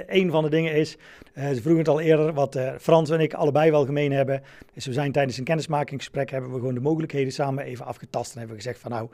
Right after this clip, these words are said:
laten we eens even kijken gewoon, eh, waar de lat even ligt. En voorlopig ligt de lat even op de achterkant van de rug van P S V. Dus, eh,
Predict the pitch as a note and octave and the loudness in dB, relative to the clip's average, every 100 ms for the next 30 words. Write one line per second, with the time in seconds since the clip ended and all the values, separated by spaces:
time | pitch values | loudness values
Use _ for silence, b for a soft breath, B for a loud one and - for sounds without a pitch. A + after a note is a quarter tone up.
0 | b b b C3 C#3 B2 C3+ A#2 C#3 C3+ | b b b -2 -2 0 -2 -2 -2 -4
1 | - B2+ C3 B2 A2+ C#3+ A2+ C#3 C3 C3 | -4 -6 -6 -6 -8 -10 0 2 2 2
2 | B2 - B2 C3 F#3 - - b b b | 0 -2 -6 -2 -2 -4 -20 b b b
3 | b C#3 C3 E3 D#3+ E3 C#3+ D3+ C#3+ C#3+ | b -6 4 4 4 0 0 2 2 2
4 | C#3+ B2+ C3+ C3 - E3+ F#3 D3+ - C#3+ | -2 0 0 0 -4 -6 -4 -6 -2 -2
5 | C#3 C#3 B2+ C3 C3 A2+ A#2+ - A2+ A#2+ | -2 -4 -4 -4 -6 -8 -8 -8 -10 -10
6 | D#3 B2+ - B2 | -10 -10 -6 -8